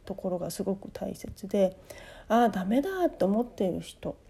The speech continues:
やる気がない自分ダメだ、スイッチオンになってないからダメだと思っていると、そこにフォーカスを当てていることになるから、いつまで経ってもそれがオンになることはないと思うんですね。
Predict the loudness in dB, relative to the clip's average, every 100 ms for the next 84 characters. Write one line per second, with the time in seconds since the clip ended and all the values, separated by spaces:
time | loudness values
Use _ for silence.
0 | -20 _ _ _ -20 -20 -6 0 4 4
1 | 4 4 6 6 6 2 2 2 2 2
2 | 2 -2 0 -2 0 0 2 0 0 0
3 | 0 0 0 0 -4 -2 0 4 4 2
4 | 2 2 4 2 2 -4 -18 2 4 6
5 | 4 4 6 6 6 4 2 2 2 0
6 | -4 -2 0 0 -4 -6 -4 -4 -4 -6
7 | -4 -2 2 4 4 4 4 6 6 4
8 | 0 0 0 0 0 0 2 4 4 6
9 | 4 4 0 -4 -8 -10 -6 -6 -6 -12
10 | -4 -2 -2 -4 -8 -6 -8 -8 0 0